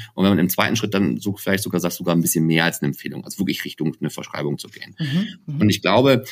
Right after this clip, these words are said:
Speaker 1: da sind wir gut da dran, die Heilberufler und auch die Apotheker zu unterstützen. Also wir selber arbeiten gerade an, ich sag mal, so eine Art Decision Support Tools, die über gewisse Parameter dem Apotheker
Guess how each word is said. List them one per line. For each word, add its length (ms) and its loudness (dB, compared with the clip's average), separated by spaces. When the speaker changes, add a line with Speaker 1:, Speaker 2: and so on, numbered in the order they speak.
Speaker 1:
da 280 0
sind 180 6
wir 80 4
gut 200 -6
da 80 4
dran, 520 4
die 180 4
Heilberufler 520 2
und 100 2
auch 80 -2
die 140 -4
Apotheker 400 -2
zu 120 -6
unterstützen. 640 0
Also 220 -2
wir 100 4
selber 380 2
arbeiten 360 0
gerade 400 -2
an, 260 2
ich 80 -6
sag 100 -4
mal, 100 0
so 100 -6
eine 80 -4
Art 180 -6
Decision 360 0
Support 580 -4
Tools, 560 -2
die 540 2
über 680 4
gewisse 800 0
Parameter 920 2
dem 240 -4
Apotheker 760 -2